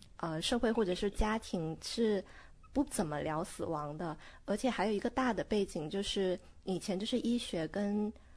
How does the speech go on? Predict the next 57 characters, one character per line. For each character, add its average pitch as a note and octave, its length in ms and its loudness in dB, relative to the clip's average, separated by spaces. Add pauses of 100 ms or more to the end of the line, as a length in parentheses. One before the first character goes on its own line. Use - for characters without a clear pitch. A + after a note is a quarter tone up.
(320)
呃， D#3 440 -4
医 B3 160 4
院 B3+ 300 4
没 F3+ 180 0
有， G3 200 2 (280)
体 F#3 160 2
系 B3+ 120 4
没 G#3+ 120 8
有 G3 100 4
发 A#3 160 2
展 F#3+ 140 -2
的 E3 80 -2
这 B3 100 0
么 A#3+ 100 6
好 D3+ 220 0
的 D3+ 80 -4
时 F#3+ 140 0
候， G3+ 80 2
很 E3 120 0
多 F3 80 0
死 - 160 -4
亡 E3 200 -2
是 G3+ 120 -2
在 G#3 140 2
家 G#3+ 240 -2
里 A#3 160 0
发 F3+ 240 -2
生 E3+ 300 -2
的。 E3 200 -2
那 A3 120 0
么 A3 200 2 (300)
在 A#3 160 2
这 A3 140 -2
个 G#3+ 240 2
家 A3 180 0
人 F#3+ 240 2
离 D#3+ 100 0
世 - 160 -2
的 G#3 120 0
时 - 120 -4
候， F#3 120 0
其 F3+ 120 -4
实 F3+ 140 -2
家 G#3 220 0
人 F3+ 160 0
有 F3 100 0
很 D#3+ 200 -2
多， G3 240 -2
很 A3 140 0
长 - 160 -4
的 G3 80 -2
时 G#3+ 140 -4
间 G3 160 0
去 G#3+ 100 -2
照 A3 280 -2
顾 G3+ 180 -2
他， E3 320 -4